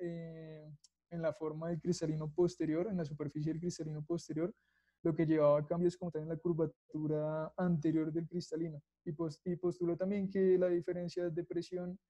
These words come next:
entre los espacios vidrio y acuoso actuaban como un cambio hidráulico en el cristalino, y también se demostró que el sistema cristalino acuoso vítreo,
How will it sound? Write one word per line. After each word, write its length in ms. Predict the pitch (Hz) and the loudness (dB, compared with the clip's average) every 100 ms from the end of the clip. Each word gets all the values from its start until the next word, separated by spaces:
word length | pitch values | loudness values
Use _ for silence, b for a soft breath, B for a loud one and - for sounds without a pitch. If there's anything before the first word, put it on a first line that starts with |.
| _ | _
entre 720 | 170 165 151 160 156 156 156 | -14 -12 -6 -4 -2 -2 -2
los 180 | 156 147 | -2 -2
espacios 400 | 151 - 151 156 | -4 -4 -2 0
vidrio 320 | 165 185 175 | 2 2 4
y 60 | 180 | 4
acuoso 580 | 170 185 180 175 190 - 170 | 4 4 4 4 -4 -6 -12
actuaban 500 | 143 165 156 151 151 | -10 -8 -6 -6 -10
como 520 | 180 170 165 156 151 | -10 -10 -10 -8 -8
un 300 | 147 160 156 151 | -8 -12 -16 -16
cambio 400 | 165 165 170 170 | -14 -8 -4 -4
hidráulico 760 | 180 165 160 160 165 175 - 208 180 | -2 -4 0 2 2 0 -2 -4 -6
en 100 | 156 | -10
el 100 | 147 | -10
cristalino, 600 | 151 - 151 165 185 190 | -10 -6 -2 0 -2 0
y 160 | 185 | -2
también 480 | 170 180 180 190 190 | 0 0 2 2 0
se 140 | 190 175 | 0 0
demostró 500 | 180 175 - 190 196 | 2 0 2 2 4
que 300 | 165 156 b b b b _ | 0 0 b b b b _
el 120 | 165 | -2
sistema 500 | 151 147 156 156 156 | -2 -2 -2 0 -2
cristalino 640 | 180 175 165 165 170 170 170 | 0 0 2 0 0 -2 -2
acuoso 460 | 156 - 156 147 | -4 -4 -4 2
vítreo, 400 | 175 196 180 190 | 2 4 2 -4